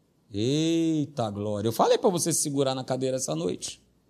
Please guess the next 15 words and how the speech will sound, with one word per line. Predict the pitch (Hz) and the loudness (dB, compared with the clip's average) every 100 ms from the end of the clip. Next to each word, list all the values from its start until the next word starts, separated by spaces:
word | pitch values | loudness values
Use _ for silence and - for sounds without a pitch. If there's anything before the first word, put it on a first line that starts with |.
| _ _ _ _ _ _ _ _ _ _ _ _ - | _ _ _ _ _ _ _ _ _ _ _ _ -6
Nós | 123 139 156 190 208 | 2 6 8 8 8
só | - 180 | 4 2
podemos | 175 151 135 170 196 185 120 | 4 4 6 6 6 2 2
realmente | 117 185 240 226 180 190 202 | 4 8 8 8 4 0 0
esperar | 196 - 208 180 143 147 - - - | -2 -2 -2 0 0 0 -4 -20 -10
se | - - | -2 4
aquilo | 156 147 - 247 285 | 4 2 2 4 4
que | 262 220 | 2 2
nós | 196 208 214 | 4 4 2
esperamos | - 196 175 160 185 190 | 0 2 2 4 2 2
já | 139 113 180 208 233 | 0 2 6 6 4
começou | - 208 202 185 - - 175 180 196 190 - _ - | 2 2 4 2 0 -2 0 2 0 -4 -18 _ -2
em | 156 | 0
nós. | 160 117 113 - - - - - _ _ _ _ _ _ _ _ _ _ _ _ _ _ _ _ _ _ _ _ _ _ _ _ _ _ _ _ _ _ _ _ _ _ _ | 2 0 -2 -8 -10 -10 -12 -16 _ _ _ _ _ _ _ _ _ _ _ _ _ _ _ _ _ _ _ _ _ _ _ _ _ _ _ _ _ _ _ _ _ _ _
Começou? | - 147 135 - - 156 120 - | 2 2 4 0 2 2 2 -4